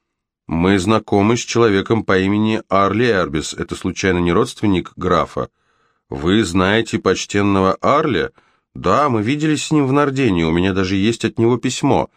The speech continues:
Я покопался в своём мешке, вытащил конверт и передал его сержанту. Офицер с любопытством прочитал послание. «Погодите, так вы те самые храбрецы, что спасли жизнь молодого графа?» протянул он недоверчиво.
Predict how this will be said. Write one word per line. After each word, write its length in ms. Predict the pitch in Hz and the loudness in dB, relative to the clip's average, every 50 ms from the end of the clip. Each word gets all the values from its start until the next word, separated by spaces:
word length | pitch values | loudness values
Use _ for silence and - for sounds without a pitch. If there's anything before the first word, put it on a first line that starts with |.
| _ _ _ _ _ _ _ | _ _ _ _ _ _ _
Я 120 | - 76 - | -2 -2 -2
покопался 560 | 76 - 82 78 - 80 80 80 - - 73 | -2 -2 -2 -2 0 0 0 0 0 -4 -8
в 40 | - | -6
своём 300 | - 80 80 78 76 76 | -4 -2 -2 0 0 -2
мешке, 320 | 80 78 - - - 95 95 | -2 -4 -4 -4 -2 0 0
вытащил 380 | 90 85 85 85 - - 78 | 0 -2 -2 -6 -6 -8 -8
конверт 560 | - - 82 76 76 71 78 90 110 110 - _ _ _ _ _ _ _ | -4 -4 -2 -2 -2 0 0 0 0 -2 -4 _ _ _ _ _ _ _
и 100 | - - | -8 -6
передал 440 | - 85 80 80 76 67 87 85 85 | -4 -2 -4 -2 0 0 0 2 2
его 160 | 85 82 80 | 2 0 -2
сержанту. 720 | 76 - - 82 71 71 80 73 65 60 - - 58 - - _ _ _ _ _ _ | -2 -2 -4 -4 -2 -2 -4 -4 -4 -4 -8 -10 -14 -14 -16 _ _ _ _ _ _
Офицер 440 | - - - - 80 - - 117 117 | -8 -6 -6 -6 -6 -2 0 0 0
с 100 | - - | 0 -2
любопытством 600 | 107 95 98 92 - 107 101 - - - 101 95 | -2 0 0 0 0 -2 -4 -4 -2 -2 -2 -2
прочитал 540 | - 92 90 - - - - 92 90 85 - _ | -2 -4 -6 -6 -8 -4 0 0 0 0 -2 _
послание. 760 | - 92 90 - - 107 101 87 78 69 67 67 65 64 64 - _ _ _ _ _ _ _ _ | -4 -2 -2 -2 -2 0 0 2 0 0 -2 -4 -6 -8 -10 -14 _ _ _ _ _ _ _ _
«Погодите, 800 | - 92 107 151 170 165 160 123 90 65 - - 76 65 60 57 - _ _ _ _ _ _ _ _ _ _ | -10 -4 -2 -2 0 0 0 -2 -2 -2 -6 -8 -8 -8 -8 -10 -12 _ _ _ _ _ _ _ _ _ _
так 240 | _ - 98 - - | _ -4 -4 -4 -4
вы 220 | 107 95 127 165 165 | -4 -2 -2 -2 -2
те 320 | - - - 196 190 185 | -4 -6 -4 -2 -2 -2
самые 420 | 190 - - 185 175 175 175 170 | -2 -2 0 0 0 2 0 0
храбрецы, 640 | 165 - 165 160 156 147 156 156 151 - - 170 170 | -2 0 -2 0 0 0 0 -2 -2 -2 -2 -2 -2
что 180 | - - - 147 | -2 -2 -4 -6
спасли 440 | - - - 147 135 - 160 156 151 | -4 -2 -2 -2 -2 0 -2 -2 -2
жизнь 340 | 143 143 156 151 131 131 | 0 0 0 0 0 0
молодого 400 | 139 135 139 135 131 147 147 147 | 0 0 0 0 0 0 0 0
графа?» 580 | 139 143 160 175 170 135 90 - - 80 69 - - _ _ _ _ _ | 0 0 0 0 2 0 -2 -2 -2 -4 -4 -4 -8 _ _ _ _ _
протянул 520 | _ 85 87 - - 87 87 87 85 82 80 | _ -4 -4 -2 -2 0 2 2 2 2 2
он 140 | 80 80 80 | 0 0 -2
недоверчиво. 720 | 82 82 98 101 95 82 65 - - - 78 69 65 - | 0 0 0 0 0 0 -2 -4 -6 -6 -4 -4 -4 -6